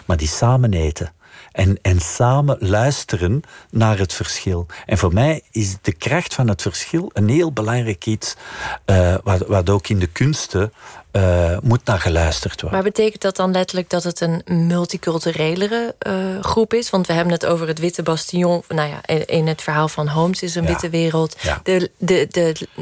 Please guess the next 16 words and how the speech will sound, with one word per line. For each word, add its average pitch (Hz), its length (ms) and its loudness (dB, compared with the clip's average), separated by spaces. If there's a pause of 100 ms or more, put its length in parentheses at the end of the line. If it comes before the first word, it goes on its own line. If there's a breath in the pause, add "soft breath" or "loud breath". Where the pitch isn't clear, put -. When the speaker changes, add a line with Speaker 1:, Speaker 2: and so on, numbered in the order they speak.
(260)
Speaker 2:
de 165 220 0
theaterwereld 160 580 -2
is 151 140 -6
ook - 220 0
redelijk, 170 460 -2 (100)
nou 190 120 2
Speaker 1:
Is 180 120 2
Speaker 2:
ja, 143 100 0
wit 139 100 2
Speaker 1:
nog 120 120 2
Speaker 2:
en 143 60 2
Speaker 1:
altijd 175 260 2
Speaker 2:
elitair. 151 260 0 (100)
Speaker 1:
veel 220 100 0
te 156 60 -4
wit. - 340 -8